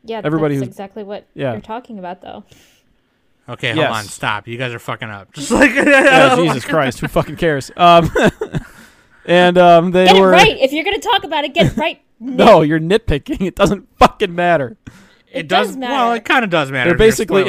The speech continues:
Speaker 3: it right
Speaker 2: immigrants,
Speaker 3: now.
Speaker 2: and ice comes and detains them. And
Speaker 3: Pre-,
Speaker 2: that's what
Speaker 3: actually,
Speaker 2: happens.
Speaker 3: yeah, pretty
Speaker 2: Yeah.
Speaker 3: much. Like, we didn't wanna say it like that, but yeah,
Speaker 2: No,
Speaker 3: that's pretty
Speaker 2: it's
Speaker 3: much what it
Speaker 2: kinda
Speaker 3: is.
Speaker 2: what it is.
Speaker 3: They're called the fucking Freeze Force, for God's <laughs> sakes. Like,
Speaker 2: Yeah.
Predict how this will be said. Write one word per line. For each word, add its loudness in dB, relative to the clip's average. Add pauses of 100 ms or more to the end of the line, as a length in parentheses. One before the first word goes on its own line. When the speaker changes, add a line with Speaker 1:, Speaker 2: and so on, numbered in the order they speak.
Speaker 3:
it -4
right -2
Speaker 2:
immigrants, -4
Speaker 3:
now. -16
Speaker 2:
and -8
ice -4
comes -6
and -8
detains -10
them. -14 (120)
And -12
Speaker 3:
Pre-, -4
Speaker 2:
that's -4
what 0
Speaker 3:
actually, -2
Speaker 2:
happens. -2
Speaker 3:
yeah, -4
pretty -4
Speaker 2:
Yeah. -8
Speaker 3:
much. -12
Like, -10
we -8
didn't -8
wanna -10
say -14
it -14
like -20
that, -16
but -14
yeah, -8
Speaker 2:
No, 0
Speaker 3:
that's -6
pretty -2
Speaker 2:
it's -8
Speaker 3:
much -10
what -10
it -8
Speaker 2:
kinda -8
Speaker 3:
is. -8
Speaker 2:
what -10
it -12
is. -16 (200)
Speaker 3:
They're 2
called 2
the -2
fucking 0
Freeze -4
Force, -12
for -16
God's -14
<laughs> -8
sakes. 2
Like, -2 (380)
Speaker 2:
Yeah. -2